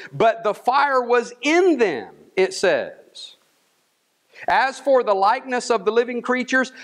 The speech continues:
their appearance was like burning coals of fire."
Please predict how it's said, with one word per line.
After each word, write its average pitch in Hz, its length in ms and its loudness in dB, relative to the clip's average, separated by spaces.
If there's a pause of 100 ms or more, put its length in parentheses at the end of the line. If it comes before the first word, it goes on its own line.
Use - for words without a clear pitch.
their 220 260 2
appearance 269 600 -4
was 214 280 0
like 247 580 -2 (340)
burning 233 680 -2
coals 220 600 0
of 190 160 -2
fire." 151 680 0